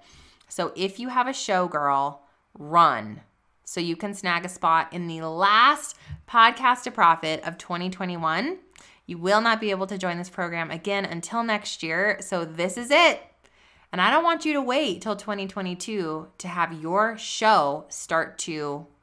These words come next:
really be the entire driver for your business model, for your show to be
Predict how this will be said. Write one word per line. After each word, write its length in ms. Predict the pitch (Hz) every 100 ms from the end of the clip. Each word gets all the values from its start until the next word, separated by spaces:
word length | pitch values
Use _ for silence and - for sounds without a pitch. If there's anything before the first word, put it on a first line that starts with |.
| _ _ _ _ _ -
really 400 | 180 226 285 226
be 180 | 190 185
the 220 | 170 160
entire 680 | - 165 - - 196 196 175
driver 480 | 170 160 151 143 139
for 140 | - 151
your 100 | 139
business 460 | 143 139 - -
model, 420 | - - 87 85 - - _
for 100 | -
your 460 | 196 190 208 220 220
show 500 | 220 - 202 151 131
to 180 | - 180 - _
be 520 | 226 240 220 147 -